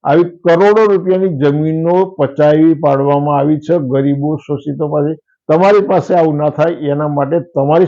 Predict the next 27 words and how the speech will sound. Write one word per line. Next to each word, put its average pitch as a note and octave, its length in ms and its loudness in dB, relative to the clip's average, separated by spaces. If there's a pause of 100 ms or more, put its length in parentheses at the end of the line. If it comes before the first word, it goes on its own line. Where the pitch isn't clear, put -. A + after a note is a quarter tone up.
સભાનતા C#3 420 -2
જરૂરી C3 420 -6
છે. E3 120 -2 (460)
મિત્રો, E3 300 2
તમને G#3 260 2
યોગ્ય D#3+ 360 2
લાગે E3+ 340 2
તો F3+ 160 -2
આ D3 160 -4
ખૂબ D3+ 360 -2
અગત્યની D3 440 -4
બાબત E3+ 360 2
છે, F3 200 -2 (440)
અ, C3+ 100 -2 (480)
અને E3 140 4
ખાસ D#3+ 500 0
કરીને E3 240 0
તો E3+ 200 -2
જે D#3 160 0
ભૂમાફિયાઓ D3+ 800 0
અત્યારે C#3+ 420 0
જમીનો C3+ 420 -4
હડપ A#2+ 200 0
કરી C#3+ 280 -2
જવા C#3+ 220 0
બેઠા C#3 420 -2
છે, D3+ 40 -12